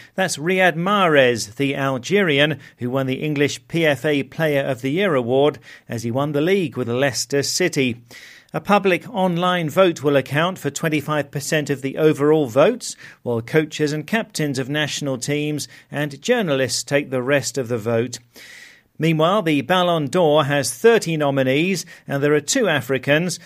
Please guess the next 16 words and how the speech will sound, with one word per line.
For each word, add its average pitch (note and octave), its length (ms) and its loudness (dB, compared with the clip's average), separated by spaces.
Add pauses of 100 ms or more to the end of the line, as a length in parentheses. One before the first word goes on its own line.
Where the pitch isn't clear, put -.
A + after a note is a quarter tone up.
(140)
As A#2+ 140 -6
well D3 200 4
as C3 120 2
Mahrez, D#3 560 2
there's C3+ 240 0
Pierre-Emerick F3 840 0
Aubameyang, F#3+ 800 0
the C3 220 0
Gabonese E3+ 720 0
who B2+ 160 -2
plays C3+ 320 -2
for B2+ 100 -6
Borussia C3+ 440 0
Dortmund C3+ 680 -2
in C#3 320 -4
Germany. B2 640 0